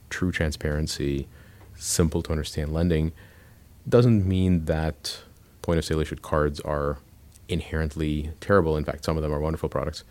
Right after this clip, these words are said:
But I think there's a lot of room for,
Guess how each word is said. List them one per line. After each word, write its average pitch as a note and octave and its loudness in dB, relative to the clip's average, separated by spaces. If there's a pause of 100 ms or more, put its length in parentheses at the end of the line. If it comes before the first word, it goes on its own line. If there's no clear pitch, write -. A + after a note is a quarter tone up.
(640)
But D#2 4
I E2+ -4
think D#2+ -2
there's D2+ -2
a D#2 0
lot D2+ 2
of D2 -4
room D2 -2
for, D2 -2